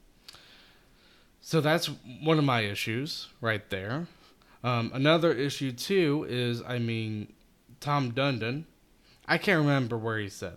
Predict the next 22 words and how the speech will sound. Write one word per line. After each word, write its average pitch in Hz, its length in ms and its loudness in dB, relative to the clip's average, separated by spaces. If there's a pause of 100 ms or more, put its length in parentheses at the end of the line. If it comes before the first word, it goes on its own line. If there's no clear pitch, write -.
this. - 340 -10
Uh, 98 500 -10 (440)
it 120 100 -10
might 117 220 -2
have 120 180 -2
been 123 360 -2 (540)
on 113 140 0
ninety-nine 120 480 2
point 117 220 -2
nine 117 180 -2
The, 107 220 -6 (240)
The 120 100 -2
Fan. 131 320 0
It 120 60 0
might 113 200 0
have 110 140 -2
been, 117 160 0
I 113 120 -2
believe, 110 340 -4
on 107 140 -4
a 101 40 -6
podcast, 107 840 -6